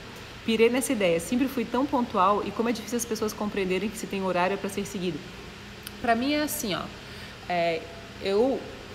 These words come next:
nos meus compromissos, se a pessoa chega atrasada, ela chega atrasada só uma vez, porque a segunda vez eu já não marco. <laughs> Porque na minha cabeça é, é como se não compreendesse a importância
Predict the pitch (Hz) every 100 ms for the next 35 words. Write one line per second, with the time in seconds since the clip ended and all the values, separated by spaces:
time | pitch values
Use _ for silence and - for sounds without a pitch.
0 | - 185 185 190 220 - 240 226 190 190
1 | 262 - 196 - - 208 196 196 - 240
2 | 233 226 214 202 220 220 220 220 214 226
3 | 220 226 208 262 294 247 233 214 214 196
4 | 214 226 202 247 226 233 240 220 - -
5 | - - - 294 269 - - - - -
6 | - - 214 208 202 190 196 196 214 214
7 | 190 208 - 233 - 208 202 202 196 190
8 | 190 - - - - - 202 220 233 233
9 | 240 233 240 220 226 233 233 208 220 240